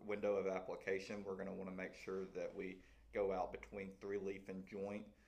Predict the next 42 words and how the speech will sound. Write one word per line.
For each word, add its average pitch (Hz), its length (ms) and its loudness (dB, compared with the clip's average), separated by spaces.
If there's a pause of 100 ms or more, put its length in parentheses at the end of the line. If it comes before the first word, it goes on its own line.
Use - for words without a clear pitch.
(240)
Uh, 98 220 6
and 104 100 0
we 104 100 2
also 104 440 6 (640)
would 107 200 2
like 101 260 8
to 107 60 -10
do 101 200 0
this 101 260 4
either 101 240 4
in 98 80 0
the 95 80 -2 (120)
fall 107 420 4 (320)
or 95 400 6 (180)
really 110 300 6
early 101 340 6
in 95 80 -2
the 92 100 -2
spring. 92 420 -2 (440)
Oh, 110 60 6
another 110 300 6
thing 104 280 2
we'd 98 180 6
wanna 95 160 2
be 95 140 2
concerned 95 420 -2
about 92 300 0
and 95 120 -4
watch 95 240 -2
out 92 220 -2
for 92 180 2
is 92 80 -8
our 92 120 0
nitrogen 95 480 -4
applications 98 720 -2
as 95 120 -12
well. 101 300 6 (540)
We're 113 120 2
gonna 113 180 6
wanna 104 200 2
make 98 240 2
sure - 260 6